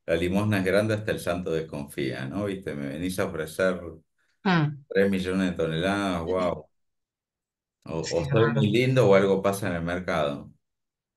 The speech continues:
Speaker 2: Cierto. Bueno,
Speaker 1: Eh,
Speaker 2: gracias, Sebastián.
Speaker 1: no, de nada,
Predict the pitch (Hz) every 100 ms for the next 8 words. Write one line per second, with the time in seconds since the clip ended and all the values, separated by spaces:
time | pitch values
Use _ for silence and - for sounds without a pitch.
0 | _ _ _ _ _ _ _ _ _ _
1 | _ - - 156 135 135 127 - _ _
2 | _ _ _ _ _ _ - 160 147 151
3 | 180 170 160 160 147 170 160 156 151 92
4 | 90 - - - 78 67 69